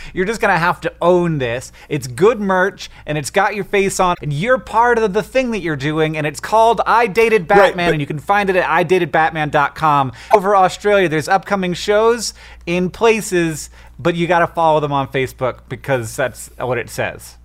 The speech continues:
Speaker 1: Follow us on Facebook for news of our
Speaker 2: Wow.
Speaker 1: next shows.
Speaker 2: That's great. I Dated
Speaker 1: Looks
Speaker 2: Batman.
Speaker 1: great.
Speaker 2: That's, I, that's so cool. Congratulations to, to Luke and Luke's partner. But real quick, Hank, just to confirm, that doesn't mean that you should feel comfortable wearing your own merch on your own body.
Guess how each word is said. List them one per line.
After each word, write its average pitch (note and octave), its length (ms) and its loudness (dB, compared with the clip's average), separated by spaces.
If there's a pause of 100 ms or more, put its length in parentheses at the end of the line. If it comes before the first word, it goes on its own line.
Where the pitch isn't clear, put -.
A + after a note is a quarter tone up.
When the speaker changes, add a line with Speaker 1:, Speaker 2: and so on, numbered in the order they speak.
Speaker 1:
Follow C3 280 0
us B2+ 100 -4
on B2+ 100 -4
Facebook A#2+ 380 -6
for B2+ 140 -8
news A#2 200 -8
of A#2 120 0
our A#2+ 60 4
Speaker 2:
Wow. A#2 100 4
Speaker 1:
next - 160 -6
shows. - 500 -16 (1300)
Speaker 2:
That's D3 200 0
great. B2+ 360 -2
I A#2+ 160 2
Dated C#3 400 2
Speaker 1:
Looks A2 320 2
Speaker 2:
Batman. G2 100 -2
Speaker 1:
great. D#4 300 0 (180)
Speaker 2:
That's, C#3 220 -4
I, - 380 -2
that's F3+ 260 0
so F3+ 260 -2
cool. D#3+ 260 2
Congratulations C#3 960 -2 (140)
to, C3+ 200 -2
to B2+ 200 -6
Luke B2+ 300 -6
and A#2 180 -2
Luke's A#2+ 220 -4
partner. A#2 420 -2 (360)
But D3 180 2
real F#3 200 2
quick, E3+ 320 -2
Hank, B2 360 -4 (100)
just G3+ 300 -4
to - 80 -2
confirm, B2 880 0
that D3 240 0
doesn't G3 340 -2
mean C#3 200 -2
that B2 160 -4
you B2+ 160 -4
should B2 200 -6
feel A#2+ 200 0
comfortable A#2 580 -6
wearing A2 500 0
your G#2 280 -6
own A2+ 340 0
merch G#2 380 -4
on G#2 180 -4
your G2 240 -4
own G2+ 340 -2
body. E2+ 520 -8